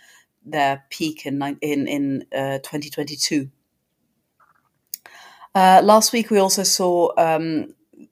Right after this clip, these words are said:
a Dutch vegetable spread manufacturer Upfield pricing, uh, a couple of Term Loan B add-ons, which were, um,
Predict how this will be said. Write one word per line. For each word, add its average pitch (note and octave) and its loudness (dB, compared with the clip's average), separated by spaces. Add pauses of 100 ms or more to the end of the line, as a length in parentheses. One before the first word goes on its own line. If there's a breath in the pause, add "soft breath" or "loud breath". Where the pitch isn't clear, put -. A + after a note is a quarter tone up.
(140)
a D#3+ -2
Dutch - 0
vegetable F3 -2
spread E3+ -4
manufacturer D3+ -4
Upfield D3 -4 (400 loud breath)
pricing, D#3 0 (100)
uh, D3+ -2
a D#3+ -6
couple F3+ -6
of E3+ -10
Term F3 -6
Loan E3 -4
B D#3 -10 (640 soft breath)
add-ons, D3 -6
which - -10
were, D#3+ -2
um, D#3 -4